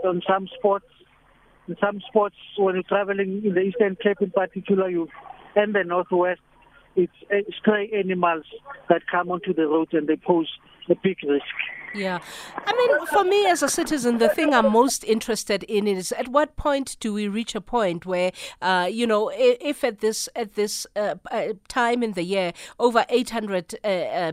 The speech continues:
Speaker 2: people have died on South African roads, we get alarmed, 'cause we no longer get alarmed, uh, right? At what point do we fight to reduce it, uh, to a level where, uh, you know, i-,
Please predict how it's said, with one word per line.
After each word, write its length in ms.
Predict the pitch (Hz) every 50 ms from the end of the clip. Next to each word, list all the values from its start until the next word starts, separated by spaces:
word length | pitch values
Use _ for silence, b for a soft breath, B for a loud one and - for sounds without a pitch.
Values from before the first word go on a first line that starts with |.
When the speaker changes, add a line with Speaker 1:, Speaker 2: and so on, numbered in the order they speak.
| - -
Speaker 2:
people 320 | - 240 233 - 233 196
have 200 | 180 185 156 -
died 360 | - 185 180 185 196 208 196
on 100 | 196 175
South 220 | - - 202 165 175
African 360 | 185 - 202 - 196 175 170
roads, 300 | 165 165 175 180 - -
we 160 | 175 190 185
get 300 | 147 - 208 202 202 202 -
alarmed, 560 | 160 185 160 160 175 190 180 151 135 147 -
'cause 200 | - 233 220 220
we 100 | 240 247
no 140 | 254 269 294
longer 340 | 302 262 240 247 262 269 262
get 260 | - - 160 165 - -
alarmed, 500 | 160 156 151 147 143 127 117 123 135 - B B B B B -
uh, 300 | 139 151 147 143 143 139
right? 340 | 139 156 160 175 208 202 - B B B B B
At 140 | 254 247
what 260 | 240 277 302 311 - _
point 500 | - 302 285 269 269 262 - - - 202
do 140 | - 233
we 160 | 214 208 220 214
fight 560 | - - - 247 226 233 240 254 240 - - -
to 360 | - - 233 220 214 202 190
reduce 580 | 175 190 196 165 - 190 208 240 262 254 -
it, 200 | 202 147 135 - B B B B B B
uh, 220 | 175 190 185 175 175 170
to 160 | - - 226
a 60 | 208
level 360 | 202 208 226 240 240 233 214 208
where, 240 | 190 202 196 202 202 B B B B B
uh, 280 | - 196 185 170 170 165
you 180 | - 202 214 226
know, 300 | 208 202 196 214 226 -
i-, 40 | -